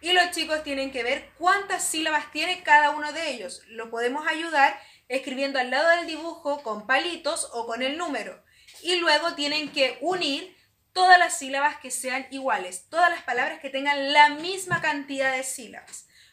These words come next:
Por ejemplo, tenemos una bicicleta y una mariposa. Ambas tienen cuatro sílabas, así que vamos a unir la bicicleta con la mariposa.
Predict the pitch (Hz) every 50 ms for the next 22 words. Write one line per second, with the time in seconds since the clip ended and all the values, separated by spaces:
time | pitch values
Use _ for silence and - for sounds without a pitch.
0 | _ _ _ - 359 381 381 370 370 - - 302 254 214 214 - 220 196 175 170
1 | - _ _ _ _ _ _ - 262 262 262 285 302 339 349 359 349 320 320 311
2 | 311 311 - 320 277 294 285 285 285 285 311 302 294 - 233 233 240 233 233 233
3 | 240 247 262 285 - 359 370 359 359 - - 185 - - _ _ 285 320 330 330
4 | 320 320 311 277 262 247 247 247 240 240 294 330 339 349 339 330 311 294 - -
5 | 226 220 220 247 285 - - 240 247 - 277 269 269 247 233 233 240 240 240 240
6 | 220 220 233 233 226 233 - _ _ _ _ _ _ - 240 262 285 320 349 381
7 | 370 - 320 302 285 269 277 277 330 311 302 - - - - 294 294 294 294 285
8 | 277 269 269 277 277 262 - 247 185 175 - - - - _